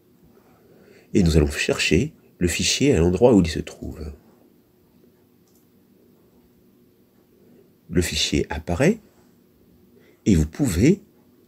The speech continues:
sélectionner l'action à apporter au fichier M P trois. Voulez-vous augmenter le volume ou le baisser ? Pour ma part, je veux augmenter le volume. Pour combien de décibels ?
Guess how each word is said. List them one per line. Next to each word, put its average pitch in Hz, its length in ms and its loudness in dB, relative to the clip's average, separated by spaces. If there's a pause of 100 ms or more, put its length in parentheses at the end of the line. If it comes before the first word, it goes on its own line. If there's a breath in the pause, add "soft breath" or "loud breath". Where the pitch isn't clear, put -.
sélectionner 117 500 4
l'action - 520 -2 (160)
à 101 100 0
apporter - 560 -4
au 85 120 -6
fichier - 360 0
M 80 120 0
P 82 120 -10
trois. - 400 -14 (380 soft breath)
Voulez-vous 78 600 4
augmenter 78 460 -4
le 82 60 4
volume 135 480 4 (120)
ou 123 80 0
le 101 80 6
baisser ? - 460 -2 (340 soft breath)
Pour - 140 -8
ma 85 100 4
part, 139 300 2
je 80 80 0
veux 80 240 0
augmenter 123 520 0
le 67 80 -4
volume. 85 500 0 (1600 soft breath)
Pour - 240 -4
combien 90 540 2
de 67 80 -2
décibels ? 107 760 4